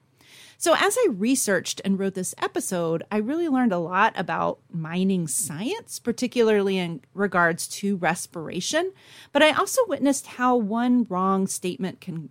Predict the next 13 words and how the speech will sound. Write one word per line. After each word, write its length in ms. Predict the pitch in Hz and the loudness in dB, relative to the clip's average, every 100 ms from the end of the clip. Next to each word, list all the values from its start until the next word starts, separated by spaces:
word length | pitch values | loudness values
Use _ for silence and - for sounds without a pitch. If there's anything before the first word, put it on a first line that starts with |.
| - | -10
be 140 | 180 | -8
picked 380 | - 214 214 - | -2 0 0 2
up 220 | 190 - - | 2 2 0
over 380 | 185 180 180 | 0 0 -2
and 180 | 180 165 - | -2 -2 -2
over 360 | 175 165 165 | -2 -2 -6
again 340 | 160 160 170 165 | -8 -8 -6 -8
and, 180 | 160 - | -10 -8
and 160 | 175 156 | -8 -8
touted 520 | - 170 160 156 - | -4 -2 0 -2 -6
as 220 | 156 - | -8 -8
fact, 480 | - 135 110 - - | -4 -4 -4 -8 -8
uh, 120 | 208 | -6